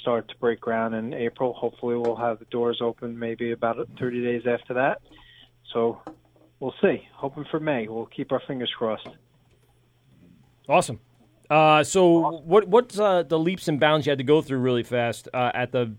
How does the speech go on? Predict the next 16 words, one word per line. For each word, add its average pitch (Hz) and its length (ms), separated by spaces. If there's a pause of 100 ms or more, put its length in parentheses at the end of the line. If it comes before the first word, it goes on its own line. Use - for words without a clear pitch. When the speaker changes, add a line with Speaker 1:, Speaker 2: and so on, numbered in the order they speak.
(140)
Speaker 2:
the, 110 220
um, 107 200 (240)
town 127 220
hall 120 160
meeting? 117 280 (1080)
Speaker 1:
So 143 140 (240)
there 143 120
was 135 240
a, 131 440
uh, 123 520
there 135 120
was 117 100 (380)
eight 160 280 (120)
members 143 480
of 131 80
the 127 240